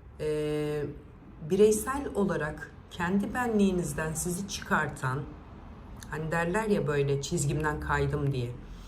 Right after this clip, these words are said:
Aynen öyle bir insan olmuş arkadaşlar. Böyle bir insan gelmiş geçmiş hayatınızdan. Ee, geriye dönük düşün-, düşününce sizler biraz böyle güven problemi yaşıyorsunuz. Yani diyebiliyorsunuz ki,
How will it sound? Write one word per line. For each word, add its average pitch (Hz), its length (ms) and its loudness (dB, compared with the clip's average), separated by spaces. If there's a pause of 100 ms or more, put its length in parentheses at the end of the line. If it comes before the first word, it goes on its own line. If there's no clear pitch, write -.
(320)
Aynen 240 460 0
öyle 226 260 2
bir 226 220 0
insan 196 480 2
olmuş 143 360 2
arkadaşlar. 135 720 0
Böyle 202 280 4
bir 208 160 4
insan 214 440 0
gelmiş 202 400 0
geçmiş 175 380 -2
hayatınızdan. 143 880 0 (440)
Ee, 156 220 4
geriye 196 400 4
dönük 220 520 0 (120)
düşün-, 214 460 0 (100)
düşününce 220 540 0
sizler 160 600 -2 (440)
biraz 240 320 0
böyle 240 140 2
güven 214 340 4
problemi 190 500 0
yaşıyorsunuz. 135 720 -4 (380)
Yani 202 500 4 (100)
diyebiliyorsunuz 208 840 0
ki, 214 320 2